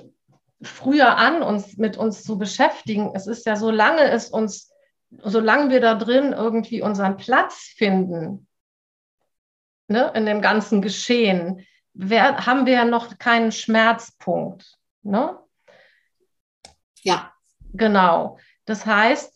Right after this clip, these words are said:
Speaker 1: Neuori-, ne, was, wenn du fragst, Neuorientierung findet dann meistenteils statt, wenn wir irgendwo uns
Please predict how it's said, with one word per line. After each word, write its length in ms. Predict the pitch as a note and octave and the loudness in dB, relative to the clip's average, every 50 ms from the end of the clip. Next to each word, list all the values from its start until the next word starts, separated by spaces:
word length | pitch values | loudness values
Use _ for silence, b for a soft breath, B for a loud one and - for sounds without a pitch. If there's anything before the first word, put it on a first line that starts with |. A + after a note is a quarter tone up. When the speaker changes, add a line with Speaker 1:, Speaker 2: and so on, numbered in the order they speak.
| _ _ _ | _ _ _
Speaker 1:
Neuori-, 760 | G#3 G#3 G#3+ G#3+ A3+ C#4 F4 E4+ - - A3+ A3+ A3+ G#3+ | -2 0 2 4 4 4 4 2 2 2 2 2 2 0
ne, 220 | G3 G3+ A3+ C4 C4+ | -4 -4 -4 -4 -4
was, 160 | C4 A#3+ - | -4 -2 0
wenn 120 | A#3 A3 | 0 0
du 100 | G#3+ G3+ | 0 -2
fragst, 640 | G3 - - G3 G#3 C#4+ C#4+ - - - - - - | -6 -6 -4 0 0 0 -2 -4 -12 -20 -20 -20 -10
Neuorientierung 1200 | F#3 F#3+ G3+ G3 G3+ A#3 - - B3 A#3+ B3+ B3+ B3+ C4 C4 C4 - C4+ C4+ C4+ C4 C4+ C4+ C4 C4 | -6 -2 0 0 0 0 0 -2 -2 0 2 2 2 0 0 -4 -4 -4 -2 0 2 2 0 0 -2
findet 440 | - - C4 B3+ A#3+ A3+ G3 - | -2 0 0 2 2 0 -2 0
dann 320 | G#3+ G3 G3+ C4 E4+ F4 C#4+ | 0 0 0 0 0 -2 0
meistenteils 680 | A3 G#3 G3+ G#3+ - - A3+ G#3+ - G#3 G3+ G3+ - | 0 0 0 -2 -4 -6 -10 -6 -4 -4 -6 -6 -8
statt, 480 | - - - - F3+ G3 D#4+ E4+ - - | -12 -18 -6 -2 0 0 0 0 -4 -8
wenn 240 | _ G#3 G#3+ A3 A3 | _ -4 -2 -2 0
wir 160 | A3 A3+ G#3+ | 0 -2 -2
irgendwo 540 | - - A3+ A#3+ C4+ C4+ B3+ B3+ A#3+ B3 A#3+ | 0 -2 -2 0 0 -2 -2 -2 -4 -4 -4
uns 340 | - A3 A3 A3 G3 - - | -2 -2 -2 -2 -4 -6 -14